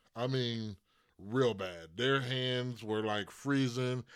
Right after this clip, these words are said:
They could barely, you know, get the, uh, carabiners, I think that's what it's called, um, off of the, the rope that was holding the pieces down.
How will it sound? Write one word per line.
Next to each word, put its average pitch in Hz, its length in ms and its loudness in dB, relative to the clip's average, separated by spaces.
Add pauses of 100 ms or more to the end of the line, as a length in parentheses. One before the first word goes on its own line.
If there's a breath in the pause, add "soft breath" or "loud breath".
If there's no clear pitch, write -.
(240 loud breath)
They 123 140 0
could 104 260 -6
barely, 123 380 4
you 117 320 -2
know, 107 220 -2
get 117 260 -6
the, 107 340 -4
uh, 98 360 -6
carabiners, 127 800 -2
I 127 40 -6
think 127 180 -14
that's 127 140 -8
what 127 140 -6
it's - 80 -12
called, 127 340 -2 (500 loud breath)
um, 101 300 -2
off 117 320 0
of 110 280 0
the, 104 400 -2 (180)
the 113 100 0
rope 143 380 6
that 107 180 0
was 98 120 -10
holding 107 340 -2
the 101 40 -10
pieces 98 400 -8
down. 76 320 -20